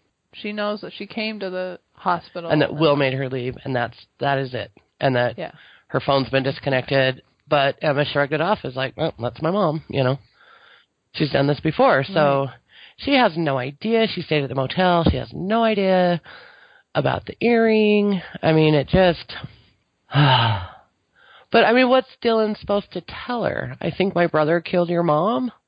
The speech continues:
Speaker 2: <laughs> 'Cause, I mean, does Dylan even think that? I mean, that
Speaker 1: I think
Speaker 2: Yeah.
Speaker 1: he does.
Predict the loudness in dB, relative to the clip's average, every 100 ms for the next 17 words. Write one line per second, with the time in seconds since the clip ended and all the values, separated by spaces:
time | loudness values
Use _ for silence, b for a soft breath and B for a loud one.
0 | _ _ -6 0 0 -2 -10 -14 -14 -16
1 | -18 -18 _ -14 -6 -6 -6 -12 -16 -2
2 | 4 6 6 4 2 2 4 4 0 -4
3 | -2 -2 -4 -4 -4 -4 -6 -10 -20 -6
4 | -2 0 0 0 -2 -6 -4 -4 -4 -16
5 | B B B _ _ _ _ _ _ -12
6 | -10 -4 -4 0 2 4 4 2 -2 -2
7 | -4 -6 -10